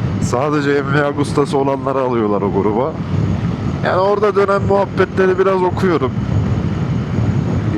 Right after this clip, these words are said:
Yani genel olarak herkes motorundan memnun, seviyor. Ama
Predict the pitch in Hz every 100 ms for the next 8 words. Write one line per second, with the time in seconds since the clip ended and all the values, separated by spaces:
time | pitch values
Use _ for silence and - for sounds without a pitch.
0 | - 104 120 170 143 131 214 208 185 135
1 | 147 156 160 170 170 147 131 139 147 147
2 | 131 - 127 127 127 135 - 113 113 -
3 | 127 135 110 98 - - - - - -
4 | - - 165 175 127 147